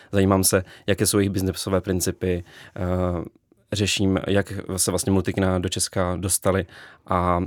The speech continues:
chtěl jsem ten do-, v tom dokumentu jaksi komplexně pojmout celou tuto problematiku, protože vlastně nebyla ještě mediálně, eh, nějak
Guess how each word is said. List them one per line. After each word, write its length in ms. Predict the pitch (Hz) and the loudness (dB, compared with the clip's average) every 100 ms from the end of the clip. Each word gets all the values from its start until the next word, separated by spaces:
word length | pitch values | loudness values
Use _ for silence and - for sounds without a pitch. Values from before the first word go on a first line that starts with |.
| - | -6
chtěl 180 | - 104 | -2 0
jsem 360 | - 104 98 92 | 2 2 2 2
ten 220 | 101 95 | 0 0
do-, 80 | 101 | -2
v 160 | - | -6
tom 140 | - 98 | -2 -2
dokumentu 420 | 95 98 92 98 | 0 0 0 0
jaksi 260 | 90 - 95 | -2 -2 0
komplexně 440 | 107 98 - 110 | 0 0 -2 -4
pojmout 400 | - 101 98 87 | 0 2 2 0
celou 180 | - 92 | -4 -6
tuto 160 | - | -4
problematiku, 600 | 101 98 98 92 95 98 - - - - | -2 0 0 0 -4 -6 -10 -16 -18 -6
protože 580 | 95 - 92 98 95 92 | -4 -2 0 4 4 2
vlastně 320 | 92 - 95 | 0 0 0
nebyla 380 | 92 87 92 87 | 0 0 0 -2
ještě 380 | 90 - 90 | -4 -6 -4
mediálně, 560 | 90 90 87 87 85 87 | -2 -2 -2 -2 -2 -2
eh, 200 | 90 - - 90 90 90 | -4 -6 -4 -2 -2 -2
nějak 320 | 92 90 | -2 0